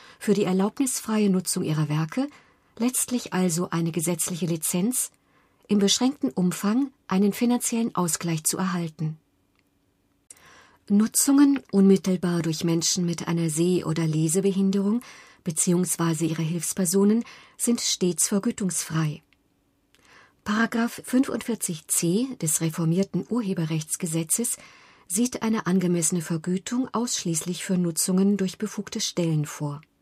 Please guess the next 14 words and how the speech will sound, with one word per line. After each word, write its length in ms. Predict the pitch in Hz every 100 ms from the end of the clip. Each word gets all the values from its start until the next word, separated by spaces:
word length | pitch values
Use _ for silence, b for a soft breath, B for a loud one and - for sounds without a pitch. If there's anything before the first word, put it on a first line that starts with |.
| _ _ _ _ _ B B B B B B B
Bei 100 | 196
der 140 | 214
Nutzung 380 | 214 247 - 285
durch 240 | 254 247
befugte 460 | - - 247 - 190
Stellen 500 | - 156 165 190 294 B B B B
kommen 380 | - 202 196 180
wegen 200 | 165 170
ihrer 320 | 165 160 160
wichtigen 460 | 190 - 190 180 165
sozialen 840 | 170 160 - 165 165 180 220 254
und 220 | 240 -
menschenrechtlichen 720 | 175 175 185 165 160 165 160
Aufgaben 580 | - 160 160 202 196 214